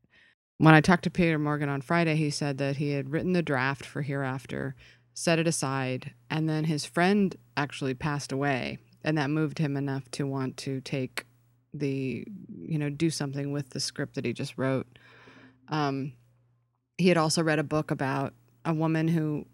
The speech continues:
who investigated trying to reach one of her loved ones who had also died, and he said that that sort of inspired him too. But it didn't seem like he was writing from any sort of personal experience,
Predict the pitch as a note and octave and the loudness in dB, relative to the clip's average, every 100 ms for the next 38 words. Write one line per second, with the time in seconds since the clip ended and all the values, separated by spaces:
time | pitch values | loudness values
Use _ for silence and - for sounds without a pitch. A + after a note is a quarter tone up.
0 | - E3 E3 D#3+ D#3 D#3 D3+ D#3 D3 C#3+ | -6 -2 0 0 -2 -4 -4 -2 -2 -2
1 | - D3 D3+ D3 - C#3 D3 D3 - D3 | -2 -2 -2 -4 -4 -2 -2 -2 -4 -4
2 | D3+ D3 D#3 C#3+ D3 D3+ D3 C#3+ D3 D#3 | -4 -4 -4 -4 -2 -2 -2 -2 -2 -2
3 | D#3 C#3 C#3 D3 D#3+ D#3+ D#3+ F#3 G3+ - | -2 -2 -4 -4 -2 0 0 0 -2 -6
4 | - - - _ - E3 E3+ D#3 D3+ D3 | -20 -20 -20 _ -2 0 2 0 -2 -2
5 | D3+ D3 - E3 D#3 D#3+ - D3+ D3+ D3+ | 0 0 0 -2 0 -2 -4 -2 0 0
6 | D3 - D3 C#3+ E3 - - - - _ | -4 -2 -4 -2 -6 -10 -20 -20 -20 _
7 | - D#3+ C#3 E3 G3 G3+ G#3 G3 F3+ F3 | -2 0 2 0 2 2 2 2 4 2
8 | D#3 D3 D3+ D#3 D3 C#3+ C3 D#3 - D3+ | 0 0 0 0 -2 -2 0 0 0 -2
9 | C#3 - D3+ - C#3+ C#3 C3 - E3 D#3 | -4 -4 -4 -4 -6 -6 -6 -2 0 2
10 | C#3 A#2+ - | 0 -4 -8